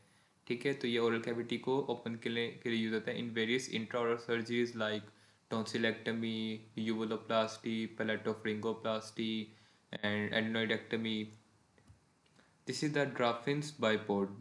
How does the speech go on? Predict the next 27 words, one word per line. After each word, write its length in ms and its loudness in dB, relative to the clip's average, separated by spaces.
Draffin's 480 -2
bipod 480 0
जो 140 0
कि 140 -2
हमने 200 -2
पीछे 240 -2
पढ़ा 200 4
था 60 -2
कि 220 0
ये 100 2
है 260 -2
बॉयल 240 4
डेविस 360 2
mouth 260 2
गैग, 300 0
इसको 320 2
hold 180 4
करने 260 0
के 140 -4
लिए 120 2
इस्तेमाल 380 2
होता 220 -2
है। 240 -4
This 180 0
is 80 6
the 160 6
tonsil 500 2